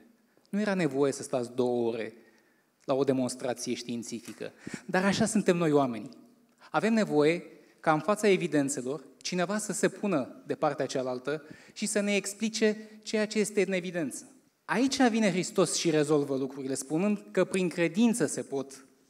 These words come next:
înțelege multe din lucrurile pe care noi astăzi încercăm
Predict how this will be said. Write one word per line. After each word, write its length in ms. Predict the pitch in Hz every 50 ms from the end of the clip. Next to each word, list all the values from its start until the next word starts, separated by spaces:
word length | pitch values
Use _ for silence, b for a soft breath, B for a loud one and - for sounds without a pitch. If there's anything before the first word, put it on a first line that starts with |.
| _ _ -
înțelege 520 | - 156 170 156 - 151 143 156 156 139 139
multe 380 | 143 170 196 202 180 - 147
din 160 | 135 131 131 139
lucrurile 280 | 147 135 151 143 135
pe 100 | 131 143
care 220 | 127 151 143 131 139
noi 140 | 139 135
astăzi 400 | 135 139 135 - - 139 - - B B B B B B B B -
încercăm 920 | 156 151 147 - 147 139 123 110 - - 151 156 139 117 98 - - -